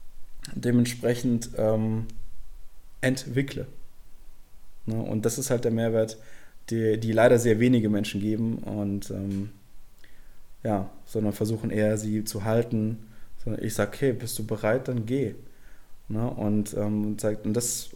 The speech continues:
auf das Thema noch, auf die Frage nochmal zurückzukommen, ähm, ich muss meinen Eltern nichts beweisen, sondern wenn ich eine Leidenschaft gefunden habe, dann mache ich sie einfach. Also ich mache sie einfach,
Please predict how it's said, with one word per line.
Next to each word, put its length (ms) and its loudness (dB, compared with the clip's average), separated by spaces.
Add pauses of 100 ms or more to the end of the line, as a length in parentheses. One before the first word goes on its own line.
auf 120 -6
das 160 -2
Thema 180 4
noch, 120 2
auf 100 -2
die 80 -6
Frage 200 -2
nochmal 140 0
zurückzukommen, 580 -2 (680)
ähm, 360 0 (1600)
ich 120 -2
muss 180 4
meinen 100 4
Eltern 280 0
nichts 240 2
beweisen, 720 4 (580)
sondern 580 0 (300)
wenn 240 4
ich 140 0
eine 100 2
Leidenschaft 300 2
gefunden 380 2
habe, 200 2
dann 220 4
mache 220 2
ich 100 0
sie 160 -2
einfach. 480 -4 (720)
Also 160 0
ich 140 0
mache 360 8
sie 240 2
einfach, 540 -2